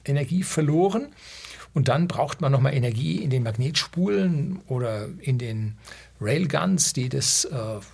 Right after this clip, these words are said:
den Plasmatoroid aufeinander schießen. Ähm, da braucht man also auch nochmal Energie, um dieses Plasma zu verdichten. Das ist auf der einen Seite bei General Fusion, sind es diese Hydraulikaktuatoren, die Railguns bei Helion Energy, die Magnete beim iter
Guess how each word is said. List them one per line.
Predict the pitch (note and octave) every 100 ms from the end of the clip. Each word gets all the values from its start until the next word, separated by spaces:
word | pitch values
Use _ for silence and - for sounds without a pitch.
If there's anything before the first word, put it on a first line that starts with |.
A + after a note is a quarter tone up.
| - -
den | C3+ A2+ A2+
Plasmatoroid | - B2+ C#3 A#2 C3+ A#2+ C3 C#3
aufeinander | - A#2+ A2 F#3+ E3
schießen. | - F3 F#3+ D3+ C#3+ - - - - -
Ähm, | C3+ B2+ B2+ -
da | A#2+
braucht | A2+ C3+ -
man | B2+
also | A#2+
auch | - C3
nochmal | D#3+ D#3 -
Energie, | D3 C#3 - D#3+ -
um | D#3 C3+
dieses | A#2+ B2 -
Plasma | B2+ B2 C3+
zu | A#2+ A#2
verdichten. | A2 G#2+ F3 - - B3+ - - - - - -
Das | C3+ -
ist | C3
auf | C3
der | B2
einen | C#3 C3+
Seite | B2+ B2+
bei | A#2+
General | B2+ B2+ A2+
Fusion, | - C#3 D3+ C3+
sind | A2+
es | C3 -
diese | A2+ A#2
Hydraulikaktuatoren, | A2 A2 G#2 F3 F3+ - C#3+ - D#3 C#3 C3+ D#3 D3 D3 C#3 -
die | A#2+
Railguns | G#2+ B2+ D#3 C3 C#3 C3+
bei | A2
Helion | A2 F#3 D#3+ D#3+
Energy, | E3 D#3+ C3 C#3 C#3 C#3 - - - -
die |
Magnete | B2 A2+ A#2+ D3 E3 D#3
beim | A2+ F#3
iter | F3 F3+ F3